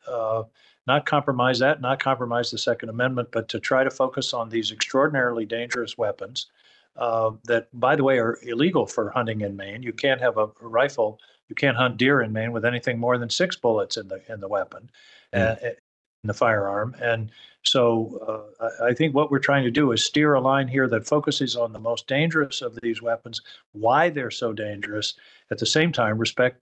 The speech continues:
Speaker 1: the, the constitutional rights of our law-abiding citizens. And that's, that's the, that's, that's the, the spot that we're, we're trying to steer toward. Noel, thank you so much for, for joining us, and thank you for your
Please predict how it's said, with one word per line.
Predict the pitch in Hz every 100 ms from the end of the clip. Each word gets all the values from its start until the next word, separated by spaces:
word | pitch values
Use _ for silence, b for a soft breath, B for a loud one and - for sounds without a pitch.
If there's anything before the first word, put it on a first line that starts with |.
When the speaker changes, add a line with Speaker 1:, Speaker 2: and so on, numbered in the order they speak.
| -
Speaker 1:
the, | 127 131 131 135
the | 131 127 - -
constitutional | 127 120 127 131 120 139
rights | 127 107 113 -
of | 123
our | 123 120 120
law-abiding | 117 127 123 143
citizens. | 139 156 180 - - -
And | 104 104
that's, | 120 - - B B B -
that's | 123 -
the, | - 120 117 -
that's, | 117 131 -
that's | 123 123 -
the, | 127 113 _ -
the | -
spot | - 139 135
that | 135
we're, | 117 117 _ -
we're | 123
trying | 120 127 123
to | 113 110
steer | - - 139
toward. | - 107 - - _ B B -
Noel, | 139 160 123
thank | 165 175
you | 123
so | - 160
much | 139 117
for, | - 117 -
for | - 117
joining | 123 127 123 123
us, | 123 -
and | 120 110
thank | 160 165
you | 131
for | 131
your | 120 110